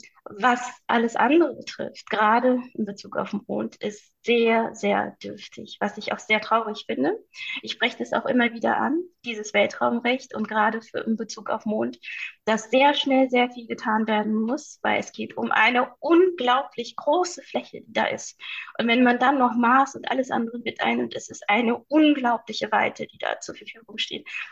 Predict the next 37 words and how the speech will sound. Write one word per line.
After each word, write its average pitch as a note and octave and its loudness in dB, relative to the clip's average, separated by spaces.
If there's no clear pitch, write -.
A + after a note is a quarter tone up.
Und A3+ 0
es G#3 -2
ist - -6
einfach A3 0
viel - -6
zu A#3+ -6
wenig, A3+ -4
ähm, A3 0
geklärt. A#3 4
Die A#3+ -4
Rechte, B3+ 0
die A3+ -12
bis A3+ -8
dahin A3+ 2
aufgestellt A#3 2
haben, A#3 0
sie A3+ -14
machen A#3+ 0
auch - -2
Sinn, C#4+ 2
leider B3 6
sind B3 -4
sie B3 -6
noch A3 0
zu A3+ -12
Zeiten A3 0
entstanden, A3+ 0
wo A3+ -8
die, G#3+ -12
ähm, A3 4
Völker A3+ 0
sozusagen A3+ 0
sich G#3+ -10
immer A3 0
gegenüberstanden A3+ -4
und A3+ -4
einzelne A3+ 0